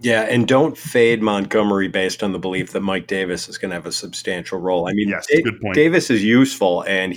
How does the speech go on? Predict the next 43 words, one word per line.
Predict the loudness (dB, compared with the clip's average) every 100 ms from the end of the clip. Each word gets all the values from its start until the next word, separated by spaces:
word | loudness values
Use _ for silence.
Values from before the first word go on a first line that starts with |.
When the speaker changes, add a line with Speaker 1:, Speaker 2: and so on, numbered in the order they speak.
| -6
Speaker 1:
you | -6
know, | -4
he | -4
can | -4 -4
sort | 0 0
of | -2 -2
back | -2 0 -2
up | -4 0
both | 0 0 -2
the | -2 -2
early | -2 -2 0
down | 0 -2
Montgomery, | -2 -4 0 0 4 4 4 2 0 -10 -20 -20 -20 -20 _
uh, | -6 -6 -2
role | 4 8 8 6
and | 4 2 2 -2 -6 _ -4
the, | -2 0
the | -4
Cohen | -2 2 4 4 2 -2 -6 _ _ _ _
passing | -2 0 0 -2 -2
down, | -4 -4 -4 -8 -12 _ _ _ -6
obvious | -4 -2 -4
passing | -2 -2 -2 -4
down | -2 -2
role, | 0 0 0
but, | -2 -6 -4
uh, | -6 -8 -4
they | 2 4
are | 4
not | 2 0 -2 -2
going | -2 -2
to | -4 -4 -2
hold | 0 0 0
back | -2 -2 -8 -8
Montgomery | -4 -4 -2 -4 -2 -6
just | -6 -8 -10 -6
based | -6 -6 -6
on | -8 -8
the |
Davis | -8 -8 -8 -12
presence. | -8 -6 -6 -10 -10 -10
And, | -8 -10 -10
uh, | -8 -8